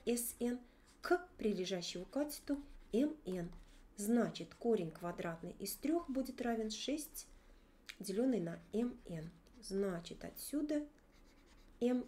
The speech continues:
Н будет шесть, делённый на корень из трёх. Ну, собственно говоря, та же самая величина. Значит, мы с вами нашли отрезок А Б и всё, начинаем подставлять. Объём пирамиды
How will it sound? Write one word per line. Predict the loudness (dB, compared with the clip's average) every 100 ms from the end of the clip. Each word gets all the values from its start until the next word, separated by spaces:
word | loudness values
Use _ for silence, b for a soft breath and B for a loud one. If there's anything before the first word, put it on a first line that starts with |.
| 0
Н | 0 0
будет | 0 -2 -2
шесть, | 0 0 -2
делённый | -2 0 0
на | -2
корень | -4 -6
из | -6
трёх. | -8 -2
Ну, | -2
собственно | 0 -4 -2 0
говоря, | 2 0
та | -2
же | -4
самая | -4 -4 -4
величина. | -4 -6 -8 -10 -12 B B B B B B -10
Значит, | -2 4 6 6 4 0 -2 -2 -8 -20 -20 -20 B B B B B -20 -14 -6
мы | -4
с | -2
вами | -2 -2 -2
нашли | -2 -4 -2 -2
отрезок | -4 -6 -6 -6 -10 -10
А | -8
Б | 2 4 4 2 -2
и | -4
всё, | -2 0 0
начинаем | 0 0 -2 -4
подставлять. | -8 -10 -10 -10 -14 -16 -20 -20 B B B -6
Объём | -2 2 4 4 6
пирамиды | 4 6 8 8 6 4 -2